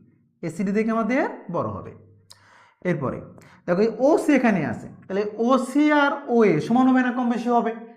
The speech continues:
যেহেতু আমাদের ওসি হচ্ছে বৃত্তের ব্যাসার্ধ, ওএ হচ্ছে বৃত্তের ব্যাসার্ধ, আর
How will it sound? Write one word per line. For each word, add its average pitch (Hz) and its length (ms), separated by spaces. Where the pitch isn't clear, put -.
যেহেতু 208 260
আমাদের 233 200
ওসি 226 200
হচ্ছে 269 200
বৃত্তের 262 240
ব্যাসার্ধ, 277 280
ওএ 247 140
হচ্ছে 240 180
বৃত্তের 220 200
ব্যাসার্ধ, 143 240
আর 214 60